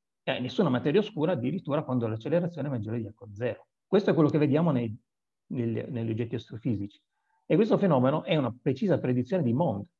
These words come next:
Prima della proposta di Mond, nessuno aveva mai pensato di cercare nei sistemi reali una correlazione tra il valore dell'accelerazione e la quantità di materia oscura presunta che si possa trovare nel sistema.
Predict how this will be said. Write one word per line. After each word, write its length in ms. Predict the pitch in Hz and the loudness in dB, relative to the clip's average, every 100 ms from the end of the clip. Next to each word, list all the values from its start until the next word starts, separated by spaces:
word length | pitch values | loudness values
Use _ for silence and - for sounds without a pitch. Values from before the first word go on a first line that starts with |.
| _ _ _ _ - | _ _ _ _ -2
Prima 240 | 214 202 | 2 6
della 200 | 143 127 | 6 4
proposta 420 | 123 113 - 131 | 2 -2 -2 -2
di 120 | 113 | 0
Mond, 280 | 127 120 107 | 2 2 2
nessuno 360 | 123 143 285 196 | 0 -2 -4 -2
aveva 200 | 113 110 | 0 0
mai 160 | 139 | 0
pensato 420 | 139 170 - 151 127 | -2 -4 -2 -2 -2
di 120 | 113 | -4
cercare 420 | 123 - 135 113 | -8 -4 -4 -2
nei 140 | 110 | -4
sistemi 420 | 110 113 - 127 120 | -6 -6 -2 0 0
reali 260 | 147 160 | 0 -2
una 180 | 160 113 | -4 -6
correlazione 680 | 131 135 175 180 - 147 170 | -2 0 -2 -4 -8 -6 -6
tra 140 | - | -4
il 120 | 113 110 | -4 0
valore 360 | 120 196 160 | 2 4 4
dell'accelerazione 920 | 123 117 - 120 123 156 _ 123 135 | 2 -2 -4 -4 -4 -6 _ -6 -4
e 20 | 151 | -4
la 140 | 117 | -6
quantità 400 | 123 127 127 147 | -6 -6 -4 -4
di 120 | 117 | -4
materia 360 | 113 113 131 110 | -6 -6 -6 -8
oscura 380 | - 143 110 104 | -6 -4 -4 -6
presunta 640 | 135 147 110 107 - - _ _ _ _ | -6 -6 -4 -8 -8 -12 _ _ _ _
che 120 | - 120 | -8 -8
si 140 | - | -6
possa 260 | 120 - - | -10 -8 -6
trovare 360 | 156 101 101 | -6 -6 -8
nel 120 | 98 | -12
sistema. 380 | - - _ - | -16 -20 _ -20